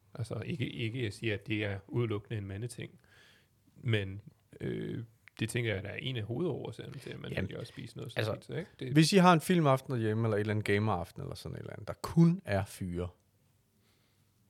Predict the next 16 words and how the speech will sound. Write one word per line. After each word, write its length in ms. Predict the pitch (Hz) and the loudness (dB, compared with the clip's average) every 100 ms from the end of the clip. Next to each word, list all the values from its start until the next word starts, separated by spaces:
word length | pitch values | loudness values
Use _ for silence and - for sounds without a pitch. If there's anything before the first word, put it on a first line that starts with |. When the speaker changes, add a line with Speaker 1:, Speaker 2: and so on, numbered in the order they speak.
| _ - | _ -4
Speaker 2:
altså, 240 | - 131 | -2 0
så 60 | 127 | 6
chancen 400 | 139 143 - 143 | 8 8 4 4
for, 160 | 143 | 4
at 80 | 123 | 4
der 60 | 120 | 2
bliver 140 | 117 | -2
spist 300 | - 135 123 | -2 -2 2
noget 180 | 127 127 | 2 4
som 120 | 127 | 2
helst 200 | 117 117 | 2 2
andet 180 | 113 113 | -2 0
end 100 | 113 | -2
pizza 360 | - 117 - | -2 -4 -2
eller 120 | 101 - | -2 0
burger 300 | 95 95 | 0 0